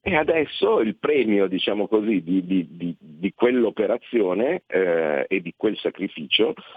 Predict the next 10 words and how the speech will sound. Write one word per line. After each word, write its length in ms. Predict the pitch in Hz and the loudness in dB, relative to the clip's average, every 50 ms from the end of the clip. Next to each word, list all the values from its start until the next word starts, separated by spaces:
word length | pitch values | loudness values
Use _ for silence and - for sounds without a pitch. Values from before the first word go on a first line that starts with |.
| - - _ _ - | -20 -20 _ _ -2
eh, 300 | 95 101 90 87 - - | 0 2 2 2 0 0
è 200 | - 120 127 131 | -2 -4 -4 -4
che, 160 | - - 226 | -4 -2 -2
eh, 600 | 254 123 92 80 - 82 101 - 85 87 90 - - 73 - - - | 0 0 -2 -2 -2 -2 -4 -4 -4 -6 -10 -12 -12 -16 -18 -18 -16
stamattina 540 | - - 82 131 - _ - 92 117 147 | -12 -10 -8 -10 -10 _ -4 -2 -2 -2
c'è 100 | 160 - 110 | 0 0 -2
il 80 | 92 | 0
vertice 400 | 76 78 82 - - 110 101 - 78 | 0 0 0 -2 -2 -4 -2 0 0
del 120 | 71 71 | 0 0
centrodestra. 720 | - 95 80 76 - 85 90 113 107 90 - - - - | -2 -4 -4 -2 0 0 0 0 0 -2 -4 -6 -8 -10